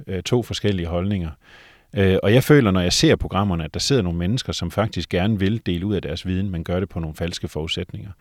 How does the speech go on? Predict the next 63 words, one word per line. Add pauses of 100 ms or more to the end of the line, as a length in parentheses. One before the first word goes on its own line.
(420)
Øh,
og
det
kan
godt
være,
at
der
et
eller
andet
sted
i
aftalens,
øh,
mange
sider
står,
at (400)
det
er
satire,
og
der
kan
ske
nogle
ting,
som
man
ikke
er
forberedt
på. (420)
Men
jeg
føler
faktisk,
man
misbruger
deres (340)
kompetencer
og
deres
tillid, (600)
øh,
ved
at
lave
programmet,
som
man
gør.
Og
det
ved
jeg
godt,
der
er
delte
meninger
om.